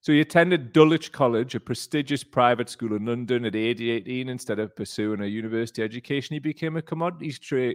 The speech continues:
trader, initially joining the Conservative Party. I don't know any sons of stockbrokers who went on to be commodities traders at all. Not from where I'm from anyway. Since then, I've met people like that,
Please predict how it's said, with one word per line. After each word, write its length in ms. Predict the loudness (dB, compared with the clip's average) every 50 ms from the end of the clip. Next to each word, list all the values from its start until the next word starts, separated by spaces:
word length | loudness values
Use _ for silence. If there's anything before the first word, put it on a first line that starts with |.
| -6 -12
trader, 520 | -6 -2 0 0 0 0 -2 -2 -4 -4 -8 _ _ _ _ _ _ _
initially 340 | -6 -6 -6 -4 -6 -6 -2
joining 300 | 2 2 2 2 0 -4
the 80 | -6
Conservative 640 | -8 -8 -12 -10 -4 -2 -2 -2 -2 -6 -10 -16 -8
Party. 540 | -2 0 2 2 2 0 -2 -8 -12 -14 _ _ _ _ _ _ _ _ _
I 120 | 6 8 8
don't 160 | 8 6 6
know 160 | 2 -2 -2 2 4
any 500 | 4 4 4 2 -2 -2 -4 -6 -10 _ _ _ _ _ _ _ _ _ _ _ _ _ _ _ _ _ _ _ _ -18
sons 340 | -4 0 2 2 2 0 -4
of 100 | -6 -8
stockbrokers 960 | 2 6 6 6 6 2 -2 0 2 2 2 2 0 -2 -2 -2 -2 -4 -6
who 100 | -2 0
went 180 | 0 0 0
on 160 | -4 -8 -10
to 60 | -8 -10
be 100 | -12 -12
commodities 600 | _ -8 -4 -2 -2 0 -2 -4 -6 -10 -14 -14
traders 600 | _ -4 -4 -2 -2 -2 -4 -4 -8 -8 -12 _ _ _ _ _ _ _
at 260 | 4 4 4 4 4 2
all. 480 | 4 4 4 2 2 -2 -6 _ _ _ _ _ _ _ _ _ _ _
Not 240 | 4 4 4 6
from 160 | 6 4 4 6
where 140 | 4 6
I'm 180 | 6 6 4 2
from 300 | -4 0 2 2 2 2
anyway. 460 | 0 0 0 0 0 -2 -2 -4 -6 -10 _ _ _ _ _ _
Since 560 | 2 6 8 8 8 6 4 0 -8 -10 -14 _ _ _
then, 460 | _ 2 4 4 4 0 -2 -6 -8 -12 _ _ _ _ _
I've 140 | -6 -4 -2
met 220 | 0 -2 -2 -2
people 240 | -4 -6 -4 -4 -2
like 240 | -2 -2 -2 -4 -4
that, 320 | -6 -6 -6 -6 -8 -12